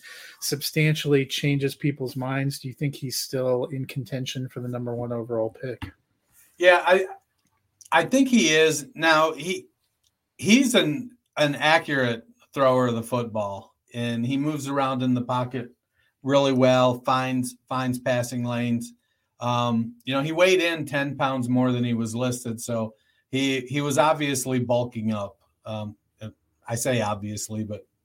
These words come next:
Speaker 2: you know, maybe he really is two oh four. He was listed at one ninety-four, and, um, and until he weighed in, you know, he, he's always, you know, he wore a lot of, uh, loose-fitting clothes, uh, at the combine. Uh,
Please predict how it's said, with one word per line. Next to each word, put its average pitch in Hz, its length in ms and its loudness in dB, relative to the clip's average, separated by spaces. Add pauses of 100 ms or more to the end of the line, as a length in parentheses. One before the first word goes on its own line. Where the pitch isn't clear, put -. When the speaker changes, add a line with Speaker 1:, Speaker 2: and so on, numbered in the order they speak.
(340)
Speaker 2:
you 110 80 -4
know, 110 60 2
maybe 120 260 2
he 123 120 2
really 117 400 0
is 110 200 -4
two 110 220 -4
oh 104 80 -8
four. 107 400 -6 (260)
He 123 80 -2
was 120 160 0
listed 139 360 2
at 117 100 0
one 120 220 2
ninety-four, 113 800 0
and, 110 280 -4 (480)
um, 110 400 -4 (720)
and 127 80 0
until 127 340 4
he 135 140 2
weighed 127 300 4
in, 123 280 2
you 117 100 -2
know, 113 120 -2
he, 120 220 -2
he's 120 220 -4
always, 120 600 0
you 120 100 -6
know, 110 60 -8
he 127 100 -2
wore 151 280 8
a 147 40 10
lot 139 260 6
of, 113 160 -2 (200)
uh, 127 60 0
loose-fitting 135 720 0
clothes, 123 600 2
uh, 113 500 -2 (300)
at 127 200 2
the 127 80 -8
combine. 113 720 0 (500)
Uh, 110 200 -6